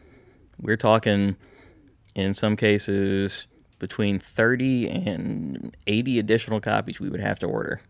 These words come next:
So we're still nowhere near, even with them adjusting their qualifications.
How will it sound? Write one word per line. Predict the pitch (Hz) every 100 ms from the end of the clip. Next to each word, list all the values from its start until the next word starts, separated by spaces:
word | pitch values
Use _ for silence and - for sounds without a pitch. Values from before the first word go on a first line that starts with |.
| - - - _ _
So | - 92
we're | 95 104
still | - 104 95 95
nowhere | 101 101 98 113
near, | 95 -
even | - 95 95
with | 95 -
them | 95 95 92
adjusting | 98 98 - 98 98
their | -
qualifications. | - - - - - - -